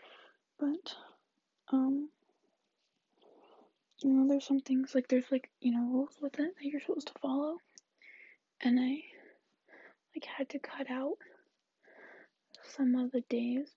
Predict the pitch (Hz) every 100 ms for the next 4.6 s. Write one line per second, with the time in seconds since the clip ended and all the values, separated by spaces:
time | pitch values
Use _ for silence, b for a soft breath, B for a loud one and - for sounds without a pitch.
0 | - 262 - 262 - 247 - 240 - -
1 | - 220 220 - 269 269 233 226 233 240
2 | 233 214 226 233 214 214 233 - 226 226
3 | 233 240 226 240 220 214 220 220 - -
4 | 220 214 247 254 - 294